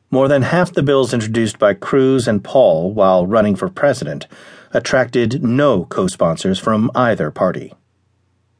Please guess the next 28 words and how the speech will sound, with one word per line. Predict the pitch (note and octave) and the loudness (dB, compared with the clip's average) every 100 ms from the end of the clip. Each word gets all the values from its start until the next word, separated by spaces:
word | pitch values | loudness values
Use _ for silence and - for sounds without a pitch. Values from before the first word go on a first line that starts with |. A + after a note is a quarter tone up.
| _ | _
In | G2 F2+ | -4 -2
contrast, | B2 C#3+ D#3 D#2+ C#2+ - - - - _ - | 0 0 0 -2 -4 -10 -14 -20 -20 _ -2
only | C#3 D3 | 0 0
ten | C#3 - F#3+ F#3 | -2 0 0 0
percent | A2 - G2+ | -2 -2 -2
of | G2 | -2
Rubio's | A2 A2 F#2+ F2+ F#2 | 0 0 0 -2 -2
bills | G2+ F2+ F2 | 0 0 0
lacked | F#2+ F#2+ - - | 0 0 -4 -6
co-sponsors. | G2 - - D#2+ - D2+ C2+ - _ - _ _ _ _ - | -4 -4 -4 -6 -6 -12 -12 -16 _ -20 _ _ _ _ 0
Over | C#3+ D3 | 0 2
his | C#3 C3+ | 0 0
five | - D#3 D#3 C#3+ | 2 4 4 2
years | C#3+ C#3+ B2 | 2 2 2
in | A#2+ | -2
the | |
Senate, | A2+ D#3 A#2 D2+ - - - _ _ | -2 0 0 -2 -10 -20 -20 _ _
Rubio | B2 D#3+ C3 G#2+ A2 | 0 0 2 2 2
has | A#2 A#2+ | 2 0
attracted | A2+ C3+ B2+ A#2+ A2 | 0 0 0 -2 -2
the | A2 G#2+ | 0 0
most | A#2+ C#3+ C#3+ | 2 0 -4
consistent | - A2 - - D#3 D#3+ D3+ | -4 -4 -4 -6 -4 -4 -6
support | C#3+ - A2+ F#2+ | -6 0 0 0
from | - G2+ | 0 -2
the | G#2 | 0
other | G2 F2+ | 0 -2
party, | - D3 G2 D2 | 0 2 2 -4